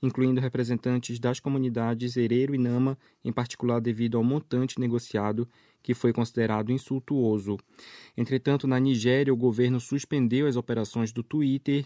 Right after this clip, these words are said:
no país. Isso dois dias depois de a rede social ter eliminado um post do presidente Muhammadu Buhari, que ameaçava os responsáveis pela lu-, pela atual violência no sudeste nigeriano.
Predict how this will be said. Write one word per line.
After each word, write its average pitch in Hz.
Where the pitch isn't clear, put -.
no 135
país. 123
Isso 135
dois 135
dias 131
depois 131
de 127
a 123
rede 127
social 127
ter 131
eliminado 135
um 135
post 127
do 123
presidente 120
Muhammadu 120
Buhari, 131
que 143
ameaçava 135
os 127
responsáveis 123
pela 117
lu-, 120
pela 117
atual 131
violência 143
no 123
sudeste 117
nigeriano. 131